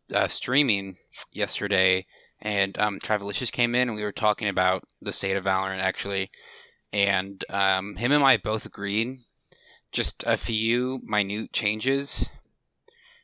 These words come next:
and this game will be the best it's, it e-, ever has been. I, I think it's in a really good spot. Um, and one thing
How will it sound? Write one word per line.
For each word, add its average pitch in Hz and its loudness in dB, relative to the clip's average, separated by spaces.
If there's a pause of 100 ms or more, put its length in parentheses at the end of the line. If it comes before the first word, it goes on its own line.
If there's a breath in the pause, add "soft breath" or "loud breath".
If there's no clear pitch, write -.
(160 soft breath)
and 95 -2
this 104 -2
game 98 -2
will 95 -6
be 92 -4
the - -10
best - -6
it's, - -14 (140)
it 107 0
e-, 98 0 (100)
ever 92 0
has 95 2
been. 95 -6 (100)
I, 107 0 (260)
I 104 2
think 110 0
it's 107 -4
in 104 -2
a 95 -4
really 101 -2
good 101 -6
spot. 113 4 (960 soft breath)
Um, 98 -2 (420)
and 104 0 (100)
one 113 2
thing 107 0